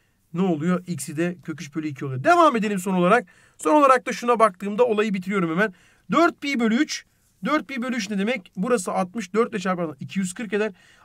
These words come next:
Artık bunları da size bırakıyorum. İki yüz kırk ise yüz seksen artı altmış edecek. Yani buraya geliyorsun. Buraya geldiğinde de hemen şuranın altmış derece,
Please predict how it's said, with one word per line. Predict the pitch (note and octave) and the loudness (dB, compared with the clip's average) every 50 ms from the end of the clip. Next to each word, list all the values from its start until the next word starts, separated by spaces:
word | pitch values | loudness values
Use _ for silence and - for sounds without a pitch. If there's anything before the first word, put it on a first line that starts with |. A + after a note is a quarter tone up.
| _ | _
Artık | - C#4 C#4+ C#4 - B3 - | 0 2 2 0 -2 -8 -8
bunları | B3+ B3 B3+ C4+ C4+ | -6 -4 -4 -4 -4
da | C4 | -4
size | F#3 - - A#3 B3 G#3+ | -6 -6 -4 -4 -2 2
bırakıyorum. | A3+ G#3 F#3+ F3+ F3+ G3 A3 A3+ - - | 2 2 2 2 0 0 0 -2 -4 -6
İki | G#3 F3 F3+ A3 | -8 -6 -4 -6
yüz | B3 G3+ F3+ | -6 -6 -8
kırk | - - B3+ F#3 | -8 -10 -10 -6
ise | F3+ - A3 A3 - _ _ _ _ _ _ | -2 -2 -2 -2 -4 _ _ _ _ _ _
yüz | - G3+ A#3 F#3 - | -4 -2 -2 -2 -2
seksen | - A#3 A#3 A3+ - C4+ C4 | -2 -2 -2 -2 -2 0 2
artı | B3+ A3+ G#3+ G3 F#3 F#3 | 2 2 2 2 2 0
altmış | E3+ E3+ - G3+ F3+ A3 | 0 0 -2 -6 -4 -4
edecek. | G#3+ G3+ F#3 G#3 G#3+ F#3 _ _ _ _ _ _ _ _ | -2 -2 -2 -4 -4 -6 _ _ _ _ _ _ _ _
Yani | - F#3+ F3+ D#3+ C#3 B2+ C3 | 0 0 2 2 0 -2 -4
buraya | E3 F#3+ A3 A#3 | -2 0 0 0
geliyorsun. | A3 A3+ G3+ G#3+ G3 F#3 A3+ A3+ - _ _ _ _ _ _ _ - | 0 -2 -2 -2 -4 -4 -6 -8 -12 _ _ _ _ _ _ _ -10
Buraya | C4+ C4 C4+ C4 B3+ | -6 -4 -2 -2 0
geldiğinde | G3+ A#3 A3+ G#3+ F#3 F3+ F3 D#3+ D#3 D#3 | 2 4 4 4 4 2 0 0 0 0
de | G#3 A3+ A#3+ - _ _ _ | 0 0 -2 -4 _ _ _
hemen | - A#3+ A#3+ A3 G#3+ G3 F3 | -2 0 2 2 2 2 0
şuranın | F3 - F#3+ F#3+ F3+ E3+ D3+ C3 - _ _ _ _ | 0 -2 -2 0 0 0 0 -2 -6 _ _ _ _
altmış | - D3 D#3 D3 - G#3+ F3+ - | -6 -6 -6 -6 -6 -8 -6 -4
derece, | A#3 A3 A3 F#3+ G#3 A3 | -4 -2 -2 -2 -2 -4